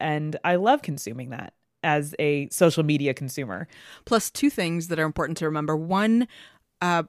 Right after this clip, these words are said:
Speaker 2: most people do love behind the scenes stuff, even of, like, big brands and artists and stuff. A lot of people love process stuff. The other thing is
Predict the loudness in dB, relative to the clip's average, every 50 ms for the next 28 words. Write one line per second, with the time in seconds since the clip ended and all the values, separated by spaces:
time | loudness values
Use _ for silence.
0 | -4 -2 2 4 4 4 4 2 0 2 2 2 0 0 -4 -4 -4 -2 -2 2
1 | 2 2 2 0 -4 -10 _ _ -4 -2 0 0 0 0 0 -2 -2 -2 -2 -2
2 | -2 -4 -4 -4 -2 0 0 0 0 -4 -10 -6 -4 -2 0 0 0 -2 -2 -2
3 | -2 -2 -2 -2 _ _ -2 -2 -2 -4 -8 _ -16 -6 -4 -2 0 0 0 0
4 | -2 -2 -4 -6 -8 -6 -6 -4 -2 0 0 0 0 0 -2 -4 -6 -8 -8 -6
5 | -4 -6 -6 -6 -6 -2 2 2 4 4 2 0 -2 -2 -2 -4 -4 -4 -4 -4
6 | -4 -4 -4 -6 -6 -6 -6 -6 -2 0 2 2 2 0 0 0 0 0 0 0
7 | -2